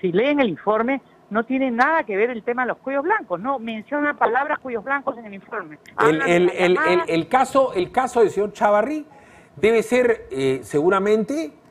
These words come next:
Speaker 2: el caso de la mayor infamia periodística en la historia del Perú para con un funcionario público.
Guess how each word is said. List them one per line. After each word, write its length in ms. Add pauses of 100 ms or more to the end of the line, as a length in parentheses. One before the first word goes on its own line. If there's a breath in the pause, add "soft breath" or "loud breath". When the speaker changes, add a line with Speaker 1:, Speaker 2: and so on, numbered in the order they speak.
(140)
Speaker 2:
el 120
caso 280
de 80
la 120
mayor 260
infamia 760
periodística 600
en 80
la 40
historia 380
del 80
Perú 220
para 180
con 100
un 80
funcionario 480
público. 460